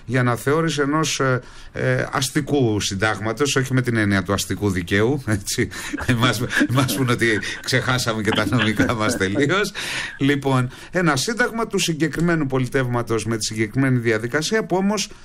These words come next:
θα παράγει και άμεσα αποτελέσματα, αφού είναι ο, ο κορυφαίος, ε, είναι ο, ο συνταγματικός χάρτης, είναι το πώς λειτουργεί το πολίτευμα.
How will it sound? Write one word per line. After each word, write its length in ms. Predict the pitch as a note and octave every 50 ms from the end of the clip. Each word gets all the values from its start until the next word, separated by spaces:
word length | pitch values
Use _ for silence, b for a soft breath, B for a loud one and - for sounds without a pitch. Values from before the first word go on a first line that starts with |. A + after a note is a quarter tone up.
| B B B
θα 180 | - - D#3+ D#3+
παράγει 460 | C#3 C#3+ C#3 D3 D#3+ E3+ D3 D3+ C#3
και 280 | C3 C#3+ D3 C3+ C3
άμεσα 460 | C3 C3+ C#3 C#3 B2+ A2+ - - G#2+ G2+
αποτελέσματα, 800 | G2 - G#2+ F#2+ G#2 G2+ G#2 A#2+ C#3+ D3 D3+ D#3+ E3 - C#3
αφού 160 | B2+ B2+ -
είναι 140 | D#3 D#3 D#3
ο, 340 | D3+ D3 C#3+ C#3 C#3 C3 C3 B B B B B B
ο 200 | B - B2+ B2
κορυφαίος, 840 | B2+ - B2 B2+ A#2+ A#2+ A2+ - D3+ D3 D3+ D3 C#3+ C#3 C3 - -
ε, 380 | C#3 C3 C3 B2+ B2+ C3 B2+ B2 B B B B B B - -
είναι 260 | - D3+ D3 C#3 C#3
ο, 360 | C3+ C3 B2+ B2+ B2+ B2 - - C2 D#2 F2
ο 40 | A2+
συνταγματικός 800 | - B2 A#2+ A#2+ A#2 A2 A2+ A#2 A2+ - A#2+ - C3+ C3+ B2+ -
χάρτης, 560 | - C3 A#2+ A2 F#2+ - F#2 F2+ F2 - -
είναι 480 | G#2 G#2 G#2 G#2+ A2 G#2 G2+ G2+ G2 - B B B B B
το 120 | - G#2+
πώς 220 | G2+ - B2 B2 A2
λειτουργεί 460 | A#2 A#2 A#2 A#2 A2 G#2 G2+ A#2 A#2+
το 220 | A#2+ - A#2 A2
πολίτευμα. 720 | G2+ G#2 A2+ A2+ A2+ A#2 G2+ G2 G2+ F#2+ F#2 F#2+ F#2 E2+